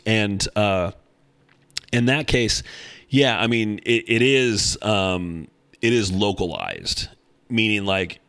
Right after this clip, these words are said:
you, you store glycogen throughout your whole body, and how much is, is a question, um, and there, there might be some better answers on this, um, but, like, how quickly it gets depleted, how much you can store,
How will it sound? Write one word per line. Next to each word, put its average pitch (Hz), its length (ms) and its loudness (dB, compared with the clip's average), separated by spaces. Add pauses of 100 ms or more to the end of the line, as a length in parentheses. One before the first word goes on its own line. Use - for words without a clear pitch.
you, 107 180 0
you 107 240 0
store 123 260 4
glycogen 104 520 0
throughout 113 320 -2
your 101 140 -6
whole 107 160 -2
body, 98 460 0
and 98 100 -2 (300)
how 175 200 2
much 143 300 2
is, 104 160 -2
is 95 220 -4
a 92 40 -6
question, 98 760 -4
um, 90 380 -6
and 104 140 -8
there, 110 140 -2
there 120 160 -2
might 117 220 -2
be 110 100 -2
some 101 180 -2
better 98 280 0
answers 95 440 -4
on 92 200 -8
this, 87 380 -4
um, 85 520 -8
but, 92 240 -4
like, 92 300 -6
how 127 200 0
quickly 123 440 -2
it 117 60 -6
gets 110 180 -4
depleted, 107 420 -2
how 120 140 0
much 113 200 0
you 104 60 0
can 98 160 -4
store, 107 460 2